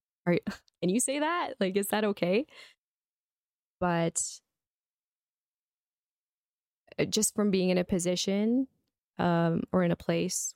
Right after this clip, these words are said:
where, like, my mental health was so bad and my physical health was so bad, to now being a pl-, like, I sleep through the night again. A lot of my,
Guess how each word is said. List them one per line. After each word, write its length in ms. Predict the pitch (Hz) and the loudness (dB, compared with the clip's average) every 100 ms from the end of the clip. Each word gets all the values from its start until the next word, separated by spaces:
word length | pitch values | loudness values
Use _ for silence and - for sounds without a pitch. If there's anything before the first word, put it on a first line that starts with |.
| - | -6
where, 520 | 165 160 156 160 170 _ - | -2 0 0 0 -2 _ -4
like, 100 | 165 | 0
my 300 | 170 160 160 | 2 0 0
mental 400 | 165 165 170 190 | 0 0 0 -2
health 240 | 185 180 185 | 0 -2 -2
was 180 | 175 | -2
so 240 | - 170 170 | -4 -4 -4
bad 360 | - - 170 | -2 -2 0
and 80 | 170 | 0
my 120 | 165 165 | -2 -4
physical 360 | - 165 - 175 | -2 -2 -2 -4
health 300 | 175 170 - | -2 -2 -2
was 120 | 170 | -4
so 260 | - - 170 | -4 -2 -2
bad, 420 | - 175 175 190 _ _ _ _ _ | -2 -2 -2 -4 _ _ _ _ _
to 100 | - | -2
now 260 | 175 170 160 | 0 2 0
being 600 | 165 160 160 160 165 175 _ _ _ _ _ _ _ _ _ _ _ _ _ - | 0 2 2 2 0 -2 _ _ _ _ _ _ _ _ _ _ _ _ _ -6
a 60 | 180 | -6
pl-, 180 | - - | -4 -2
like, 100 | - | -2
I 80 | - | 0
sleep 300 | - - 160 | -2 0 -2
through 140 | - 190 | 0 2
the 80 | |
night 240 | 220 262 214 | 2 2 2
again. 520 | 175 156 - - - - | 2 0 0 -2 -2 -6
A 60 | 175 _ _ _ _ _ _ _ _ _ _ | -18 _ _ _ _ _ _ _ _ _ _
lot 120 | 175 | 2
of 80 | 180 | 4
my, 260 | 190 190 | 4 2